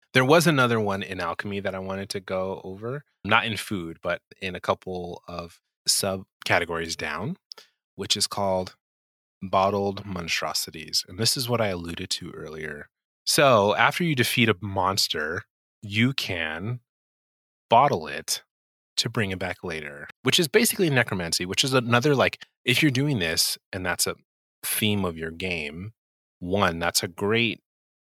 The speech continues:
element to add. Two, it's just cool that you can just be like, "I am going to use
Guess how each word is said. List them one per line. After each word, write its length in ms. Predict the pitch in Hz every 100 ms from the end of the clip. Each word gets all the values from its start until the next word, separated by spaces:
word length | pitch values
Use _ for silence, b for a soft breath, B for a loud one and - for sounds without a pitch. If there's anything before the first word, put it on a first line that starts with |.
| _ _
element 460 | 104 104 87 85 80
to 160 | -
add. 340 | - 80 76 - _ _ _
Two, 380 | - - 143 208 - _ -
it's 160 | 120
just 360 | - 180 180 -
cool 360 | - 139 113 98
that 100 | 92
you 100 | 98
can 120 | -
just 160 | 92 -
be 100 | 98
like, 260 | 92 87 b b _ _ _ _
"I 180 | 101 123
am 180 | 147 110
going 260 | 95 90
to 140 | 92 85
use 260 | 85 87